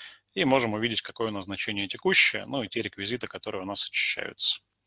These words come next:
А, при переносе, то есть я вам щас показываю как бы на примере одной базы, при переносе из одной базы в другую, а, используется еще таблица соответствия объектов, которая позволяет как раз вот ссылочные объекты друг к другу сопоставить.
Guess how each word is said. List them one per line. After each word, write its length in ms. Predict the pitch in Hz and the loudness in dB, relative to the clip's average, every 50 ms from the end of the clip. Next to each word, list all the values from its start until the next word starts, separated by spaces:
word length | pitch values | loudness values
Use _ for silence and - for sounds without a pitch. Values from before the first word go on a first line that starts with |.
| - - - - - - - - - - - - | -20 -20 -16 -14 -14 -14 -14 -14 -16 -18 -2 2
А, 200 | - 120 113 107 | 6 6 6 6
при 260 | - - 147 190 220 208 | 6 8 8 8 8 6
переносе, 720 | - 170 147 147 151 160 170 156 - - - 139 135 127 120 | 6 6 6 6 6 6 8 8 8 8 8 8 6 6 4
то 100 | 110 120 | 2 0
есть 120 | - - | 4 8
я 80 | 131 131 | 8 8
вам 80 | 127 | 8
щас 160 | 113 - - - | 8 4 0 -2
показываю 440 | - 117 - 131 117 110 107 104 | -2 -2 0 0 0 0 -2 -6
как 120 | - - 101 | -8 -10 -12
бы 100 | 101 104 | -10 -10
на 80 | 104 | -8
примере 340 | - - 117 117 117 113 117 | -6 -4 -4 -2 0 2 2
одной 240 | 123 147 180 233 233 | 2 2 2 0 2
базы, 440 | 190 175 175 170 147 151 139 135 127 - _ - | 6 8 8 8 6 4 0 0 -2 -8 _ -4
при 180 | 143 151 165 | -2 -2 0
переносе 520 | 151 - 120 117 117 123 131 123 - - 113 | 0 -2 -2 0 0 2 2 2 2 0 0
из 100 | 104 110 | -2 -4
одной 260 | 107 107 113 117 113 | -4 -4 -4 -6 -4
базы 320 | 107 110 113 110 104 107 | 0 2 2 2 2 0
в 60 | 101 | -4
другую, 480 | 107 127 147 170 220 240 226 202 180 143 - - - _ _ - | -4 -4 -2 0 2 2 4 2 2 0 -4 -10 -20 _ _ -10
а, 160 | - 110 107 | -4 -2 -2
используется 520 | 104 - - 170 180 151 127 107 - - 113 | -2 0 0 0 0 0 0 -2 -4 -2 -2
еще 220 | - - - 147 | -2 -2 0 -2
таблица 480 | - 113 101 107 123 135 - - - 104 | -2 -4 -2 -2 0 2 2 2 4 2
соответствия 520 | - - 92 - 117 113 - - - 104 | 0 -2 -2 0 0 0 0 2 0 -2
объектов, 520 | 104 98 101 98 - - - - - - - _ - - | -2 -2 -2 -4 -4 -6 -8 -8 -8 -8 -8 _ -10 -10
которая 320 | - 110 - 151 147 127 | -10 -8 -2 2 2 2
позволяет 580 | 113 - 101 101 107 110 117 123 120 117 101 - | 2 0 -2 -2 0 2 4 4 4 4 2 0
как 200 | - - - - | -6 -12 -8 -4
раз 220 | 110 107 104 - | 0 2 2 0
вот 140 | - 107 - - | 0 -2 -8 -4
ссылочные 640 | - - - - - 131 117 110 - - - 117 110 | 0 2 4 4 2 2 0 2 2 2 2 0 -2
объекты 520 | 113 123 147 202 226 - - - 160 135 - - - - - - - - - | -2 0 0 0 0 0 0 0 0 0 0 -2 -8 -12 -12 -12 -14 -10 -8
друг 160 | 120 113 113 | -6 -6 -4
к 40 | 123 | -2
другу 180 | - 160 131 117 | -2 0 0 0
сопоставить. 680 | - 110 - 110 - - - 101 92 92 - - - | 0 0 2 0 0 0 0 -2 -4 -4 -8 -12 -16